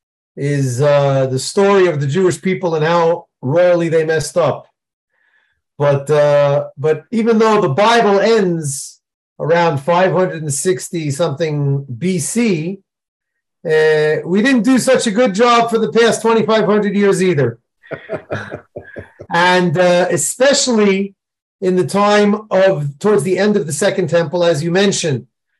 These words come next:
Speaker 1: that the, uh, the, uh, high priesthood was very corrupt. And, uh,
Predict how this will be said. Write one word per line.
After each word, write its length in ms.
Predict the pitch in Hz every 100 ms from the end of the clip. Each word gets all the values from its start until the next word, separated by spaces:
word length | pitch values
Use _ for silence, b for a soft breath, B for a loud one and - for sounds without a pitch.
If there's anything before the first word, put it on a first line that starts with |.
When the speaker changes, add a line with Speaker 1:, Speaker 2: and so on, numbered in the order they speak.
| _ -
Speaker 1:
that 460 | 127 156 156 143
the, 300 | 143 151 147
uh, 480 | 151 151 147 143 131
the, 640 | 120 127 143 139 131 127 - _ _ _ _
uh, 280 | 123 117 113 - _
high 340 | - 196 202
priesthood 580 | - - 226 - - 160
was 180 | 139 135
very 220 | 139 185
corrupt. 600 | 175 165 139 135 - - - _ _ _ _ _ _ _ _ _ _
And, 560 | 151 160 160 160 160 147
uh, 680 | 170 170 170 170 170 165